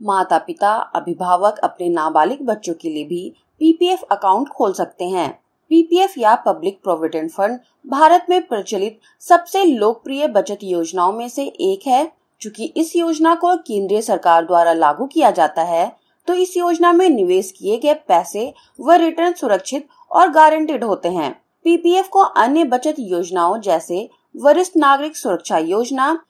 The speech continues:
सुकन्या समृद्धि योजना व राष्ट्रीय बचत certificate आदि के साथ launch किया गया था, जिसका मुख्य उद्देश्य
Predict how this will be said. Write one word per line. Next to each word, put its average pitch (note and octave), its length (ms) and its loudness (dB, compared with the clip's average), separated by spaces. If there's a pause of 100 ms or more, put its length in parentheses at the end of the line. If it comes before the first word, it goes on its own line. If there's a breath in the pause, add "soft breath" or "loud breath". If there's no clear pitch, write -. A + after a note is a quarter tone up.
(160)
सुकन्या F4 580 4
समृद्धि F#3+ 640 -4
योजना C4+ 500 0 (280 soft breath)
व F3+ 80 2
राष्ट्रीय F#3 600 4
बचत A#3+ 340 -2
certificate A3 720 -6 (280 soft breath)
आदि D#4 280 4
के F#4 160 -4
साथ D#4+ 340 4
launch A3 380 2
किया G3 320 0
गया E3 220 0
था, F#3 380 0 (220)
जिसका F#3 380 -2
मुख्य B3 380 0
उद्देश्य E4 540 -2